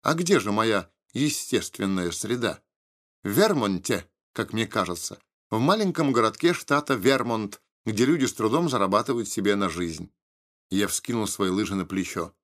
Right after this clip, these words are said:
Клуб «Орел» находился тут же на вершине горы, в нескольких десятках метров. Хорошо расчищенная тропинка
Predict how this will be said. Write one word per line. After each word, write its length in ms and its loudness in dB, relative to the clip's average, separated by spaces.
Клуб 300 0
«Орел» 360 0
находился 540 0
тут 240 0
же 120 0
на 60 0
вершине 420 -2
горы, 360 0
в 160 -4
нескольких 580 -4
десятках 640 -4
метров. 500 -6
Хорошо 420 -2
расчищенная 840 -2
тропинка 720 -4